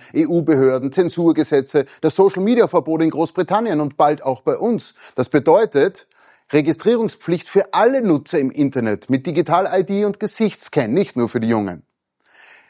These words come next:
Reichweitendrosselungen, Shadowbans, Löschungen unbequemer Inhalte bis heute. Auf eins wurde erst kürzlich von TikTok gelöscht, einfach gelöscht und verbannt, weil wir dort zu viele junge Menschen erreicht haben.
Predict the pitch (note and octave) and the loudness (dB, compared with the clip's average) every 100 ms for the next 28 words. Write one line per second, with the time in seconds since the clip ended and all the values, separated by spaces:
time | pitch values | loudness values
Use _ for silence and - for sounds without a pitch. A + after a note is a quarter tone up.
0 | _ _ C3 E3 F#3 D#3+ C#3 C3+ A2+ A#2+ | _ _ 2 2 2 0 0 -2 -2 -2
1 | B2 A2 G#2 G2 _ - F3+ F3+ E3+ A#2+ | -2 -4 -4 -6 _ -2 0 2 0 -2
2 | G#2 G#2 - D3+ G#3 - F#3 C#3+ - F#3 | -4 -6 0 2 2 2 0 0 0 0
3 | A#3 F#3+ D3 F3 F#3 - G3 G#3 E3 C3 | 0 -2 2 2 2 -2 -2 2 0 -2
4 | A#2 G#3+ - A#3 B3 B2 - _ _ _ | -4 -2 2 0 0 -4 -6 _ _ _
5 | _ _ _ _ D3+ G3 F3 G#3 F#3+ G3 | _ _ _ _ -2 0 0 2 2 2
6 | E3 D#3+ - A#3 - D#3 B2+ - _ _ | 0 -2 2 2 2 -2 -4 -8 _ _
7 | _ _ - D3+ - A3+ - - E3 D#3 | _ _ -2 -2 0 -4 -4 0 0 0
8 | _ D#3 D3 F#3 C#3 - - D#3 E3+ D3+ | _ 0 4 4 2 -2 -4 -2 -2 -2
9 | D3 C3+ F3+ - C#3 B2+ A#2 C3 D3+ G3 | 2 2 2 0 -6 -4 0 0 0 -2
10 | C3+ C#3 F3+ F#3+ E3 D#3+ D#3+ F3 E3 E3 | 0 0 2 0 0 -4 -6 -2 0 2
11 | D#3 D#3+ A3 - C#3+ G2+ F#2 - - C#2 | 0 0 -2 -4 -6 -4 -4 -6 -12 -14